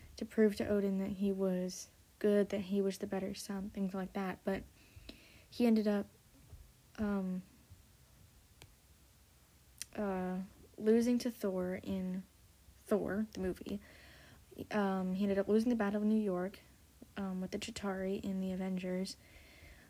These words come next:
Um, you know, he's just lost, so he understands that, like,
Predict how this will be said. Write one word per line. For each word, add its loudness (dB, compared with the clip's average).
Um, -2
you 6
know, 2
he's 4
just -4
lost, 2
so 0
he 2
understands 2
that, -2
like, -2